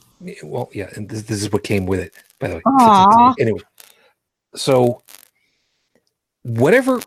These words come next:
Speaker 1: whatever the God proposition that you've got there, you believe it.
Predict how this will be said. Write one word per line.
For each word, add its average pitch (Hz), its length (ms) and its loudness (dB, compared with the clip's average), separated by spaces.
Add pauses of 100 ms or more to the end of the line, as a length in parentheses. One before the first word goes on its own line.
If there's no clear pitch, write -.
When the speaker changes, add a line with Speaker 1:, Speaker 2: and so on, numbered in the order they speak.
(240)
Speaker 1:
whatever 220 280 -2
the 196 60 -6
God 175 260 -6
proposition 123 760 -6 (440)
that 127 300 -4
you've 117 300 -10
got 127 240 -4
there, - 240 -10 (2250)
you 113 420 -6
believe 233 360 -2
it. - 100 -20